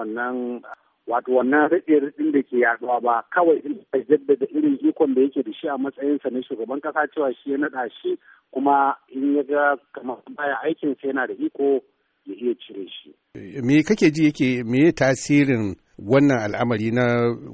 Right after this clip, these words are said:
Speaker 2: ko a bar Jega ko kada a cire shi daga abubuwan da kake ji, ya mutane suka ɗauki wannan al'amari ne a nan Najeriya?
Speaker 1: Wato, ka san, a bana za a fara amfani da, a, wata na'ura da ake kiranta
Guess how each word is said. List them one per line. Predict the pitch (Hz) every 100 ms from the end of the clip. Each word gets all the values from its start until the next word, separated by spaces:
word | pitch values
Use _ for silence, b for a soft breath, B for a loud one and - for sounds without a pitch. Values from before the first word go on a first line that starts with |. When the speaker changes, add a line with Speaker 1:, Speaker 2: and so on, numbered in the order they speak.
| -
Speaker 2:
ko | 135 107
a |
bar | 101 123
Jega | 104 101 107
ko | 123
kada | 139 113
a | 104
cire | - 120
shi | 107 110
daga | 104 110
abubuwan | 127 143 120
da |
kake | 117 117 127
ji, | 104 120
ya | 117
mutane | 151 160 135
suka | 131 -
ɗauki | 113 104 117
wannan | 113 90
al'amari | 82 98 85 90
ne | 85
a | 87
nan | 87 90
Najeriya? | 85 85 85 85 _ _ _ _ _ _ _ _ _ _ _ 127
Speaker 1:
Wato, | 143 139 170 156 - - _ -
ka | 170 180
san, | 208 202 202 196 185 _ _ _ _
a | - 135 131 123 113
bana | 151 170 180 175 - _ _ 127
za | 123 160
a | 156
fara | 160 156 139 123
amfani | 120 135 127 139 151 135
da, | 127 113 -
a, | 110 104 92 80 _ _ _ _ 123
wata | 131 143 147
na'ura | 147 151 - 151 151 147
da | 120 131
ake | 143 127
kiranta | 143 131 123 110 - 117 110 107 104